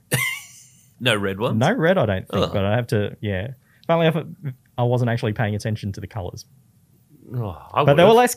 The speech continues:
Speaker 1: there were less different colours of M and M's back in the day. So
Speaker 2: Yeah,
Speaker 1: there was,
Speaker 2: they've,
Speaker 1: yeah.
Speaker 2: they've expanded the range a bit more in recent
Speaker 1: And
Speaker 2: times.
Speaker 1: <laughs> And the race was very entertaining, as you can imagine, dropping touring car drivers –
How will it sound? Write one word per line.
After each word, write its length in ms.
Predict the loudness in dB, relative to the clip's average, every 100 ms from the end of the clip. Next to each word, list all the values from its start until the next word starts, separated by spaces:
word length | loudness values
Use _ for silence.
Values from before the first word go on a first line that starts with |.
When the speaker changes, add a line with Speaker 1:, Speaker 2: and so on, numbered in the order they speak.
| -2
Speaker 1:
there 180 | 2 4
were 60 |
less 260 | 2 0 0
different 300 | -4 -4 0
colours 260 | 0 2
of 100 | 0
M 140 | -2 -2
and 80 | -6
M's 180 | -8
back 160 | -8 -8
in 60 | -8
the 60 |
day. 140 | -8 -2
So 120 | 2
Speaker 2:
Yeah, 80 | 4
Speaker 1:
there 100 | 4
was, 80 | 2
Speaker 2:
they've, 100 | 0 -2
Speaker 1:
yeah. 140 | -4 -8 _
Speaker 2:
they've 180 | -4 -4
expanded 420 | -6 -2 -2 -2
the 60 | -2
range 300 | -2 -4 -8
a 40 |
bit 160 | -12 -10
more 200 | -8 -8
in 160 | -10 -16 _ -2
recent 340 | -2 -2 -4
Speaker 1:
And 80 | -4 -6
Speaker 2:
times. 140 | -8 _
Speaker 1:
<laughs> 60 | _ _ _ _
And 300 | 2 2 0
the 120 | 0 2
race 320 | 2 0 -2
was 160 | -2
very 340 | 0 0 2 0
entertaining, 440 | -2 -2 -2 -2
as 80 | -4
you 40 | -4
can 120 | -4
imagine, 420 | -2 -2 -4 -6
dropping 480 | -2 -2 -2 -4 -6 -12 _ _ _
touring 280 | -2 0 2
car 240 | 0 0 2
drivers – 680 | 2 2 0 -2 -4 -8